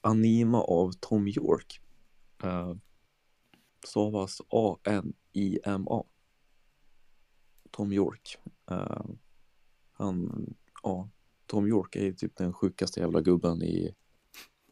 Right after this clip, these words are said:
i världen. Nej, men inte riktigt. Men han, han,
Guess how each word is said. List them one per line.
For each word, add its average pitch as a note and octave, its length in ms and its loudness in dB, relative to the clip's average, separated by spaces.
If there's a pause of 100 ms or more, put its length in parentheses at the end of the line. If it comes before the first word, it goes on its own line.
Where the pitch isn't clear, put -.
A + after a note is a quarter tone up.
(460)
i G2+ 120 4
världen. G2+ 420 4
Nej, F#2 140 4
men F#2 80 6
inte F#2 140 2
riktigt. E2+ 260 2
Men F#2 100 2
han, F#2 240 4
han, F2+ 400 0